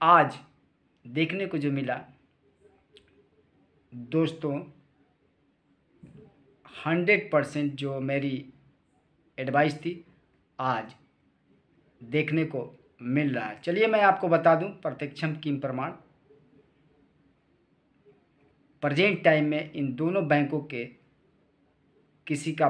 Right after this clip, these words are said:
बीस परसेंट से बाईस, तेईस परसेंट है,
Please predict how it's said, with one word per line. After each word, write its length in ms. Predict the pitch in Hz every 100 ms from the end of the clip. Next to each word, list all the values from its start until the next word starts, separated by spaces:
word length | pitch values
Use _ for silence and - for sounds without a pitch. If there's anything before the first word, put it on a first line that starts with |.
| 120 -
बीस 280 | 156 156 -
परसेंट 360 | 160 147 165
से 140 | 151 165
बाईस, 340 | 147 156 151 - - _ -
तेईस 220 | 160 156
परसेंट 440 | - 156 165 160
है, 200 | 165 180